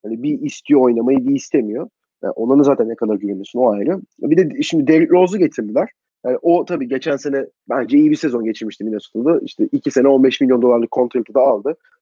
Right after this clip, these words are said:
Ki ben de çok sevindim yani onun adına. Ki geçen seneki elli ma-, elli sayılık performansından sonra ben bayağı mutlu olmuştum. Ee, bir de Joe Johnson'ı <laughs> aldılar şimdi. Hani tam böyle,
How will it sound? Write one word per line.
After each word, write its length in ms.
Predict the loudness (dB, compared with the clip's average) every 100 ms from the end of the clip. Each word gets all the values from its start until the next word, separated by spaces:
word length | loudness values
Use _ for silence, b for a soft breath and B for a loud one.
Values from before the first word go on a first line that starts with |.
| -6
Ki 80 |
ben 100 | -2
de 60 | 0
çok 200 | 0 -2
sevindim 340 | -2 0 0
yani 160 | -2 -4
onun 240 | -10 -10
adına. 240 | -10 -10 -12 _ _ -10
Ki 80 |
geçen 240 | -6 -4 -4
seneki 260 | -4 -4
elli 180 | -2 0
ma-, 200 | 0 0 0
elli 220 | 0 0
sayılık 280 | 0 -2 -2 -8 _
performansından 640 | -4 -2 0 0 0 -2 -2
sonra 220 | 0 -2
ben 140 | 0
bayağı 180 | 0 0
mutlu 260 | -2 0 0
olmuştum. 400 | 0 -2 -10 -16 _ _ 0
Ee, 300 | 4 4 4
bir 80 | 4
de 120 | 4
Joe 200 | 4 2
Johnson'ı 420 | 2 -2 -2 -6
<laughs> 20 | -6
aldılar 280 | -6 -8
şimdi. 300 | -12 -14 -12
Hani 200 | -10 -12
tam 320 | -4 -2 -2 -4
böyle, 180 | -4